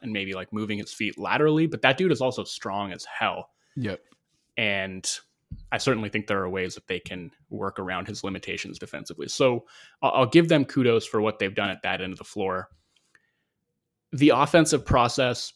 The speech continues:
Speaker 1: certainly hasn't always <laughs> been great. Uh, but even so, they should be better than
Speaker 2: They've missed
Speaker 1: they've
Speaker 2: a ton
Speaker 1: been.
Speaker 2: of, they've missed a ton of threes. Like, they're a very three-point reliant team who's shooting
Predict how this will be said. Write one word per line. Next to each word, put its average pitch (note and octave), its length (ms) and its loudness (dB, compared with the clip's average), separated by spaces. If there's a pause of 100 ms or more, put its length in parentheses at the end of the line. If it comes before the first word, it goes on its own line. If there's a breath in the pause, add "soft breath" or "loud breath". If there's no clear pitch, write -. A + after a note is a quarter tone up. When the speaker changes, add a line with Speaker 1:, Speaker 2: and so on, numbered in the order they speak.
(240)
Speaker 1:
certainly D3 500 4
hasn't A2+ 540 0 (260)
always G#2+ 300 0
<laughs> - 20 -12
been B2 220 0
great. A#2 480 2 (600 loud breath)
Uh, G#2 340 2 (280)
but D3+ 200 6
even G3 280 4
so, C3 340 4
they A#2 240 4
should C#3 480 2
be G#2+ 580 0 (540)
better F#2+ 580 2 (160)
than A#2 200 2
Speaker 2:
They've D3+ 120 8
missed F3+ 220 8
Speaker 1:
they've D#3+ 80 4
Speaker 2:
a - 20 0
ton C3+ 220 4
Speaker 1:
been. A2+ 60 6
Speaker 2:
of, G2 300 -2
they've C3+ 180 6
missed C#3+ 180 4
a C3+ 60 -2
ton A#2 240 0
of G2 80 -2
threes. G#2 320 -4
Like, C3 220 4
they're C#3+ 120 10
a C#3+ 60 8
very D3 300 10
three-point C#3 640 0
reliant A#2 400 2
team A#2 280 2
who's A2 160 2
shooting A#2+ 520 2